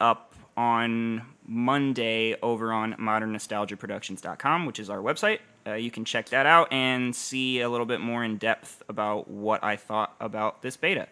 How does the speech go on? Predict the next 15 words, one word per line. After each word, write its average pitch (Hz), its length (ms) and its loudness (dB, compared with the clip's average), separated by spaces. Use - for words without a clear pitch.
But, 160 240 4
um, 165 760 4
w-, 156 400 -10
why 220 120 4
don't 269 180 2
you 262 80 0
just - 360 -6
give 175 160 0
me 180 140 2
a 165 80 2
little 156 220 4
bit 147 160 4
of 123 340 0
what 127 220 0
your 120 340 -2